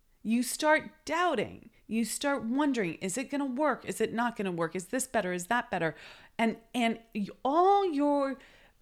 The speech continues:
foundational confidence, stability, um, real, real sort of groundedness in the direction you're going is slowly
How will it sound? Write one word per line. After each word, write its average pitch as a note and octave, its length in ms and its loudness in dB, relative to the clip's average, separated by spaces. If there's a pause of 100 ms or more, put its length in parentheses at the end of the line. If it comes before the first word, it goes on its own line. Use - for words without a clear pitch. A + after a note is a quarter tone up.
foundational C4+ 1040 2
confidence, B3 1080 -2 (240)
stability, B3 1200 2
um, F3 500 -2 (1700)
real, G3+ 640 4
real C#4+ 360 4
sort C4 260 0
of F3+ 180 -2 (320)
groundedness G#3 1080 2 (120)
in G3 360 -2
the G3 120 -2
direction G3 480 0
you're F#3+ 120 -2
going G3+ 440 0 (580)
is A#3 440 4
slowly C4 920 0